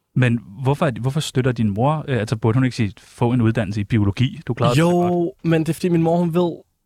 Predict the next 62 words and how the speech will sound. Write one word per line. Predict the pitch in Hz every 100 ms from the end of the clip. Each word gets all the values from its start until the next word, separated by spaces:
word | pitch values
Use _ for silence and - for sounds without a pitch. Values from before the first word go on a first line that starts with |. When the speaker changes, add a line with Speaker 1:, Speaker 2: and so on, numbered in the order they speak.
| _ _ -
Speaker 2:
at | 156 147
lige | 165 143 185
meget | 180 156
hvad, | 147 143 147
hun | 165
har | 151 156
erfaret | 147 - 156 143
med | 147 127
mange | 135 131 143
andre | 139
mødre, | 147 135 135 151 147
at, | 139 135 139
øh, | 135 135 123
at | 123 143
mødrene | 139 139 143
har, | 135 127 123 120 -
du | 143
ved, | 127 110 117
tvunget | - 139 147
deres | 131
børn | - 113 120
til | 131
at |
læse, | 117 117 127 -
og | 120
det | 127
er |
ikke | 127
gået | 131 127
særlig | 123 123
godt, | - 127
og | 131
bla, | 131 127
alle | 135
de | 139
der | 123
ting | - 127 117
der. |
Og | 110
min | 127
mor | 127 131
har | 135
været | 127
sådan, | 120 117 113
"Jeg | - 139
skal | 135
ikke |
være | 131
ligesom | 127 120 123
de |
der | 120
mødre | 113 120 123 127
der, | 123 113
jeg | 123
vil | 127
gerne | 120 120 123
gøre | 120
det, | 120 123
som | 127
gør | 117
jer | 113 110
glade." | 117 110 110 117